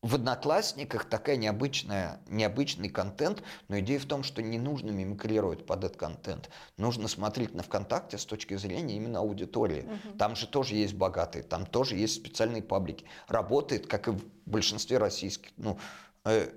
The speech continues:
Speaker 1: работает система как раз таргетирования и на людей, и на конкретные паблики. То есть продвижение,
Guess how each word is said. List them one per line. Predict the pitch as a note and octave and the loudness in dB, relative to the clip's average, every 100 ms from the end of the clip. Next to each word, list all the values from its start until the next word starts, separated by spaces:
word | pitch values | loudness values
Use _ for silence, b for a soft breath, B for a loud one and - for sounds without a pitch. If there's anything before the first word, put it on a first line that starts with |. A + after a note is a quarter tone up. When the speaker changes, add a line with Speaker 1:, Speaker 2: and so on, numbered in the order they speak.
| - - _ _ _ - | -14 -20 _ _ _ 2
Speaker 1:
работает | A2+ G#2 C3 D3+ C3 A#2+ - - - - | 2 4 2 4 4 4 4 -2 -6 -4
система | - G2+ - B2 C#3+ | -2 0 2 2 2
как | B2+ - | -2 2
раз | B2 - | 2 2
таргетирования | - G2 G2 G#2 B2 C#3 G#2+ G#2 G#2 | 0 0 0 -2 2 4 4 0 -2
и | - C3 | 0 2
на | B2+ | 4
людей, | A#2+ A#2+ A2+ D3 G3 F#3+ - - - | 4 2 4 6 6 2 -8 -16 -6
и | - | 0
на | C3 | 2
конкретные | - A2+ A#2+ D#3 D#3+ B2 | 2 0 2 2 2 0
паблики. | G#2+ C3 G#2 G2+ - | 4 4 2 -2 -2
То | A2+ | -2
есть | A2+ | 0
продвижение, | - G#2+ A2+ C3 B2 D#3 D3+ A2+ G2 E2+ | 0 -2 -2 -2 0 2 2 2 2 0